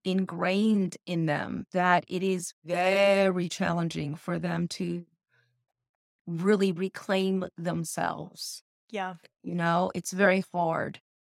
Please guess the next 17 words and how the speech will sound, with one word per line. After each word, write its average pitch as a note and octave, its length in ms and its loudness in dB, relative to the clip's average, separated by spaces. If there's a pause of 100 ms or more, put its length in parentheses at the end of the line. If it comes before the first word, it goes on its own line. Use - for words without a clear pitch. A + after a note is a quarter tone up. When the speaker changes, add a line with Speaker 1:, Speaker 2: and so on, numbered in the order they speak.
(280)
Speaker 1:
Um, E3+ 420 -4
and E3+ 140 -6
sometimes G#3 360 -4
it G3 80 -6
takes - 260 -6
a E3+ 60 -2
really E3 260 -4
long E3+ 280 -2
time. F#3 220 -4
Sometimes - 340 -10
they're - 120 -4
able A3 140 -4
to G3+ 60 0
navigate F#3+ 420 0
it - 60 -8
quicker, E3+ 360 -4
but E3 320 -4